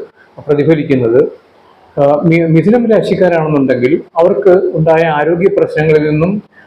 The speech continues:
ആ, ഒരു മോചനം കിട്ടും. ആ, അതേപോലെ സാമ്പത്തിക ഞെരുക്കത്തിൽ നിന്നും കുറെ വെളിയിൽ വരാനുള്ള സാഹചര്യങ്ങളും സംജാതമാകും. കന്നി രാശിക്കാർക്ക്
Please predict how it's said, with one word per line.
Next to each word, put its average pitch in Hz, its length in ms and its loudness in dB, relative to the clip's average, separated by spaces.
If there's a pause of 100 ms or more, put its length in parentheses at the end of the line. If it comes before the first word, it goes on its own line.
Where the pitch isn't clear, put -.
(160)
ആ, 143 300 2
ഒരു 151 600 2
മോചനം 147 420 0
കിട്ടും. 170 320 -4 (600)
ആ, 160 60 2 (300)
അതേപോലെ 170 680 2
സാമ്പത്തിക 185 580 0
ഞെരുക്കത്തിൽ 175 520 0
നിന്നും 131 360 -2 (180)
കുറെ 160 140 2
വെളിയിൽ 151 360 2
വരാനുള്ള 135 640 0
സാഹചര്യങ്ങളും 135 680 2 (140)
സംജാതമാകും. 120 880 -2 (640)
കന്നി 208 240 2
രാശിക്കാർക്ക് 165 960 0